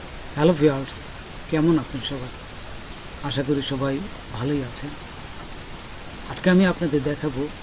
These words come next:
জন্ম নিবন্ধনের জন্য কিভাবে আবেদন করতে হয়, সেই প্রসেসটাই দেখাবো। তো চলুন আমরা প্র্যাকটিক্যালি দেখি।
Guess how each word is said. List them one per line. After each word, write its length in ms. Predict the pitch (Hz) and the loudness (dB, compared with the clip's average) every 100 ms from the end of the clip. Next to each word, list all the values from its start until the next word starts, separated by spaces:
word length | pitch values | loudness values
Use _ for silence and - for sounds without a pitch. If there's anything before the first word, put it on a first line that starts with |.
| - - 135 | -10 -4 8
জন্ম 320 | 175 196 190 | 12 12 12
নিবন্ধনের 560 | 185 180 196 190 190 165 | 10 8 6 6 4 6
জন্য 360 | 175 165 165 175 - - - - - - - - - - - - - - | 6 6 6 2 -4 -10 -12 -12 -12 -12 -10 -10 -10 -10 -10 -10 -10 0
কিভাবে 380 | 190 180 185 190 | 8 10 10 10
আবেদন 360 | 165 165 165 151 | 8 8 4 2
করতে 260 | 156 - 143 | 2 0 0
হয়, 160 | 151 180 - - - - - - - - - - | 0 0 -6 -12 -12 -12 -12 -12 -12 -12 -12 -2
সেই 180 | - 175 | 4 6
প্রসেসটাই 440 | 165 143 160 165 139 | 6 2 2 2 2
দেখাবো। 360 | 131 131 135 131 | 0 -4 -8 -6
তো 60 | 175 190 | -2 2
চলুন 240 | 202 175 | 2 2
আমরা 160 | 151 151 | 0 0
প্র্যাকটিক্যালি 440 | 151 - 151 165 | -2 -4 -2 0
দেখি। 280 | 160 156 | 0 -2